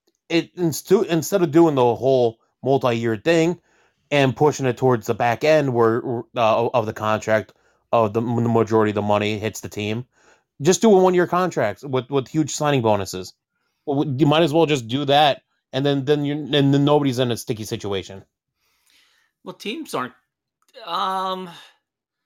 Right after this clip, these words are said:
Speaker 2: guess that's twofold tieback, right? Teams,
Speaker 1: Yeah.
Speaker 2: if I do a one-year deal, then I know if I'm paying you forty million, that whole forty million is on this year's cap. I can't
Speaker 1: Hmm.
Speaker 2: spread it out.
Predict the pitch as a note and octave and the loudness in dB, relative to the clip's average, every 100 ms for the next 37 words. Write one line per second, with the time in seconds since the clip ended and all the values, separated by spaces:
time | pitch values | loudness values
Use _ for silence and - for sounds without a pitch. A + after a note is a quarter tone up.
0 | _ - C4+ E4 - - C3+ - A#2+ G#2 | _ -20 -14 -14 -12 -8 -8 -6 -10 -10
1 | - A2 F#2+ G2 F#2+ C#3 B2+ _ _ _ | -10 -10 -10 -12 -10 -8 -8 _ _ _
2 | _ _ - A3+ A3 G3+ C4+ E3 F3 F3 | _ _ -10 -6 -4 -2 -2 0 -4 -4
3 | F3+ F3 D#3+ E3+ E3+ D#3+ C#3 D#3 C#3+ C3+ | -6 -6 -6 -8 -8 -12 -10 -6 -2 -2
4 | B2+ - _ _ - C#3+ C#3+ D3 C#3+ C3+ | -4 -8 _ _ -8 -4 -4 -2 -2 -2
5 | B2+ _ _ _ _ - B2 D3+ D#3 E3+ | -6 _ _ _ _ -10 -10 -8 -10 -8
6 | D#3 D3 C#3 - D#3 D3+ C#3+ D#3 D#3+ D3 | -8 -8 -12 -8 -8 -8 -10 -10 -10 -12
7 | _ _ - C#3 C#3+ E3 - E3+ D3+ C#3 | _ _ -8 -6 -4 -6 -4 -6 -6 -6
8 | C#3 A#2+ A2+ A2+ A2+ A2+ G#2+ G#2+ G2+ - | -8 -8 -10 -8 -8 -8 -12 -12 -16 -18
9 | _ _ - - G2 - E2 - C#3+ B2 | _ _ -12 -6 -6 -8 -18 -14 -12 -12
10 | A#2+ _ _ _ - B2 B2 C3+ A#2 G#2 | -14 _ _ _ -18 -16 -6 -4 -4 -6
11 | F#2 | -10